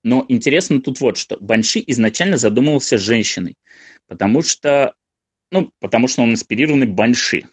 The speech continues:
которая в мифологии женщина, женского пола. Однако, а, Стэн Ли был против, он в-, тогда был как и редактор, и, соответственно, через его контроль проходили все эти идеи.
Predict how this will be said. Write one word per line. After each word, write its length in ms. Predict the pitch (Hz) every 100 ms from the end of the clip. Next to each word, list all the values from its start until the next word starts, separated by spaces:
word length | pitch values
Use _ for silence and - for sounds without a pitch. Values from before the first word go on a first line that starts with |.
| _
которая 340 | - 92 107 95
в 40 |
мифологии 520 | 104 - 110 135 107
женщина, 640 | 87 95 107 87 - 80 - _
женского 440 | - 117 - - 82
пола. 300 | 90 73 - _ _ _ - - - - - - _
Однако, 880 | 85 90 98 117 139 - 139 131 -
а, 420 | 107 104 107 104
Стэн 340 | 104 - 135
Ли 140 | 123 220
был 240 | 170 165
против, 540 | - 98 90 180 220 -
он 200 | 120 117
в-, 140 | 104 101
тогда 320 | 107 104 107
был 260 | 98 101
как 240 | 92 92 -
и 40 |
редактор, 460 | 98 90 95 - 98
и, 200 | 110 95
соответственно, 800 | - 92 101 95 - 92 90 90
через 300 | - 95 92
его 260 | 95 92 87
контроль 380 | - 87 - 85
проходили 460 | - - 90 87
все 180 | - 90
эти 200 | 85 87
идеи. 340 | 101 190 277